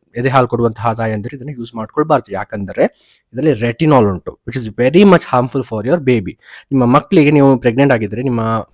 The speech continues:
ಮಗುಗೆ ತುಂಬಾ ಒಂದು ಅಪಾಯ-, ಅಪಾಯಕಾರಿಯಾದಂತಹ ಒಂದು ಸಾಮ-, ಆ, ಸಾಮಗ್ರಿ ಇದು. ಹಾಗೂ ನೀವು ಲ್ಯಾಕ್ಟೇಟಿಂಗ್ ಮದರ್ ಆದ್ರೆ ಇದು is very much contraindicated, ಇದನ್ನ ಯೂಸ್ ಮಾಡ್ಕೊಳ್ಬಾರ್ದು.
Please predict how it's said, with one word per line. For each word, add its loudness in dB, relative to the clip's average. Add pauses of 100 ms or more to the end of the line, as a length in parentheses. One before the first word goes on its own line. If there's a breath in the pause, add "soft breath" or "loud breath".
(300)
ಮಗುಗೆ 0
ತುಂಬಾ -2
ಒಂದು 0
ಅಪಾಯ-, -2
ಅಪಾಯಕಾರಿಯಾದಂತಹ 0
ಒಂದು 0
ಸಾಮ-, -2
ಆ, -4
ಸಾಮಗ್ರಿ 0
ಇದು. -6 (400 soft breath)
ಹಾಗೂ 6
ನೀವು 6
ಲ್ಯಾಕ್ಟೇಟಿಂಗ್ 2
ಮದರ್ 0
ಆದ್ರೆ 0
ಇದು -4 (180)
is -10
very 0
much -2
contraindicated, -2
ಇದನ್ನ -10
ಯೂಸ್ -6
ಮಾಡ್ಕೊಳ್ಬಾರ್ದು. -2